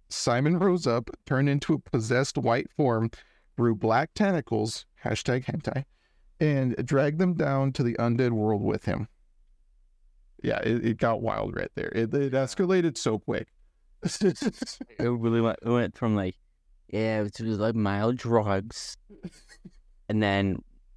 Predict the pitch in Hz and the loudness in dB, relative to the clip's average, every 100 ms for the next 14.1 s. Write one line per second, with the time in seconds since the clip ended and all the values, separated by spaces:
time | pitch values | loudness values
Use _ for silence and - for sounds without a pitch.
0 | - - - _ _ - 107 - - - | -20 -20 -20 _ _ -2 -2 -2 -8 -4
1 | 80 - - _ - 175 - 415 - 403 | -2 -2 -6 _ -14 -14 -14 -18 -18 -18
2 | - - - _ - _ - 104 - - | -20 -20 -20 _ -20 _ -6 -4 -4 -10
3 | - _ _ - - - _ _ _ _ | -20 _ _ -20 -18 -20 _ _ _ _
4 | _ _ _ _ _ _ _ _ - _ | _ _ _ _ _ _ _ _ -20 _
5 | - _ _ _ - _ - _ _ _ | -20 _ _ _ -20 _ -20 _ _ _
6 | _ _ _ _ _ _ _ _ _ _ | _ _ _ _ _ _ _ _ _ _
7 | _ _ _ _ _ - 202 _ _ 143 | _ _ _ _ _ -4 -4 _ _ 0
8 | 139 151 202 214 220 190 175 170 170 - | 4 6 4 2 2 4 6 4 -2 -10
9 | _ _ _ _ _ - _ _ - 110 | _ _ _ _ _ -20 _ _ -2 -2
10 | - - - - 151 - _ - _ 269 | -2 -14 -10 -8 -8 -10 _ -20 _ -20
11 | _ - _ - _ _ - _ _ _ | _ -20 _ -20 _ _ -20 _ _ _
12 | _ _ _ _ _ _ - _ _ - | _ _ _ _ _ _ -20 _ _ -4
13 | - 120 143 139 123 170 175 202 139 156 | 0 2 2 0 0 0 2 4 4 2